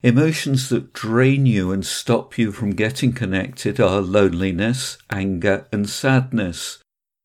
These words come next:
Engagement, love, and contentment are emotions that facilitate you getting connected. To get more connected to others at a deeper level, reach out to others. Contribute to other people's welfare by giving of yourself.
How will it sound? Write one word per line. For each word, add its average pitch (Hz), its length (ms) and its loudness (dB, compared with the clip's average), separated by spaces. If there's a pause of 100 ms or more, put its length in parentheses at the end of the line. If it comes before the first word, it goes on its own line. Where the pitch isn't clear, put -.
Engagement, 127 760 2
love, 113 360 2
and 101 180 -2
contentment 98 880 -4
are 110 140 0
emotions 117 640 2
that - 180 0
facilitate 135 960 0
you 98 100 0
getting - 380 -2
connected. 95 840 -4 (760)
To - 100 0
get 185 280 4
more 120 200 4
connected 107 680 -2
to 101 240 0
others 98 360 2
at 98 180 -6
a 98 80 -4
deeper 123 440 -2
level, 98 580 -2 (260)
reach 170 300 -2
out 175 280 -2
to 110 200 0
others. 87 560 -4 (400)
Contribute 160 680 0
to 135 160 2
other 131 160 6
people's 127 560 -2
welfare 131 600 4
by 101 260 4
giving 123 480 2
of 110 160 0
yourself. 90 680 -2